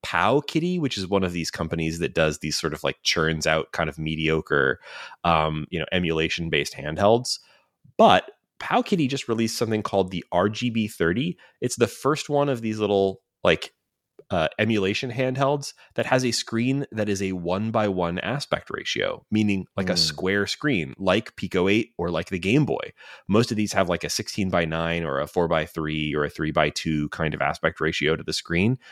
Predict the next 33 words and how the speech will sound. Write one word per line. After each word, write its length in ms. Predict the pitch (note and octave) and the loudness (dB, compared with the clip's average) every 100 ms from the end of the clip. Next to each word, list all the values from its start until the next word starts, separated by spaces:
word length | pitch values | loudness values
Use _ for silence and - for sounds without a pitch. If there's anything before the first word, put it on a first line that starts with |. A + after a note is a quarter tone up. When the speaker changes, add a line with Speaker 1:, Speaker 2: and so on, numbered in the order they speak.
| - | -8
Speaker 1:
And 120 | F#2 F#2 | -4 2
so 320 | G#2 F2 F2 | 4 4 0
if 120 | F2 | -6
you're 80 | E2+ | -8
playing 320 | - A2+ G2+ | 0 2 2
Pico 320 | F#2+ F#2 D#2+ G2 | -2 -6 0 2
eight 140 | B2+ | 2
on 140 | F2 F2 | 0 -4
something 280 | E2 D#2 | -4 -4
like 200 | D2 D2 | -6 -4
that, 260 | - C#2+ - _ - - | 2 2 2 _ -12 -6
you 80 | E2+ | 0
have 240 | D#2+ D2+ | 0 -2
black 260 | C#2+ - - | -6 -4 2
bars 320 | D#3 D3 F#2 | 4 4 2
around 320 | D#2+ D#2 D#2+ | 0 -2 -4
parts 260 | D#2+ D2 D#2 | -4 -4 -8
of 80 | |
the 80 | - | -6
screen. 460 | - - A#2 C#2+ B1 _ | -4 0 0 0 -4 _
But 300 | G2 G2 F#2 - _ - | 2 4 4 0 _ -2
this 240 | C3+ G3 | 0 2
is 100 | F3+ | 2
a 60 | G#2+ | 0
device 500 | E2+ D2+ C#2+ - - - - - | 0 0 0 -4 -8 -12 -20 -4
that 200 | F#2+ - | -2 0
costs, 500 | A#2 A2+ A2+ - - - | 4 4 2 -4 -8 -4
uh, 180 | F2+ F2 | -4 -2
under 240 | A2 B2+ D3 | -2 0 2
a 60 | |
hundred 320 | B2+ A#2+ G#2 D#2+ | 2 0 0 -2
dollars 560 | C2+ C#2+ D#2+ A#2 - _ - - - | -2 -2 -6 -6 -12 _ -20 -18 0
and 380 | G2+ F#2+ F#2 | 4 4 4